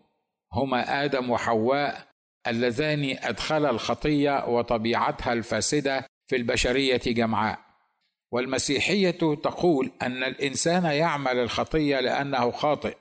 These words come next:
من أصل خاطئ، أما الإسلام فيرى أنه لا يوجد ما يعرف بالخطية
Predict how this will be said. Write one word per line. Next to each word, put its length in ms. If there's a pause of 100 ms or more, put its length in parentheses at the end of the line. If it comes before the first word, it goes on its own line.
من 180 (120)
أصل 460
خاطئ، 440 (520)
أما 180
الإسلام 520
فيرى 420
أنه 440
لا 100
يوجد 460
ما 120
يعرف 420
بالخطية 640